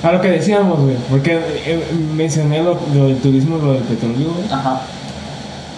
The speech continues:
Speaker 1: Y pues en chinga nos fuimos a ese pedo, güey.
Speaker 2: <laughs> Sí.
Speaker 1: El turismo,
Speaker 2: Pero, pues,
Speaker 1: güey.
Speaker 2: te das cuenta, este,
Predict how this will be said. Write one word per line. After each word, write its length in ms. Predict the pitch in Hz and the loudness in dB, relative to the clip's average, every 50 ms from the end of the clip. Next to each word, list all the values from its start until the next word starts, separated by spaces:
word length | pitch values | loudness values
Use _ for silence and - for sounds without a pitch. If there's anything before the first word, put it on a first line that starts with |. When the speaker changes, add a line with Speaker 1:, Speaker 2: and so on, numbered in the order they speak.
| - - - - - - - - - - - - - | -14 -14 -14 -14 -14 -14 -14 -14 -12 -12 -10 -4 -2
Speaker 1:
Y 60 | 147 | -2
pues 180 | 139 - 143 143 | 0 2 2 2
en 120 | 151 147 | 2 2
chinga 280 | - 175 175 175 175 170 | 0 0 0 0 0 0
nos 120 | 160 143 | 0 0
fuimos 260 | 143 156 156 151 147 | 0 0 0 0 0
a 60 | 147 | 0
ese 100 | 139 143 135 | 2 0 0
pedo, 240 | - 147 147 151 147 | 0 0 0 0 2
güey. 120 | 139 135 | 2 2
Speaker 2:
<laughs> 540 | 135 - - 135 - - 170 147 139 135 123 | 2 2 2 2 2 2 0 0 0 0 0
Sí. 120 | - 131 127 - - - - | -2 -2 -4 -4 -6 -6 -2
Speaker 1:
El 120 | 139 131 123 - | -2 -2 0 2
turismo, 280 | - 139 135 143 147 151 | 2 2 2 2 2 2
Speaker 2:
Pero, 120 | 147 156 143 139 | 2 2 2 2
pues, 120 | 139 - 139 | 2 2 0
Speaker 1:
güey. 120 | 143 147 | 0 0
Speaker 2:
te 80 | 156 175 | 0 0
das 140 | 175 185 175 | 0 0 0
cuenta, 440 | 190 190 190 196 202 196 185 - 143 | 0 0 0 2 0 0 0 0 0
este, 1000 | 147 147 143 143 139 135 135 135 135 - 131 127 123 123 123 120 117 117 117 113 | 0 0 2 2 2 0 0 -2 -4 -2 -2 0 0 0 0 0 0 -2 -2 -2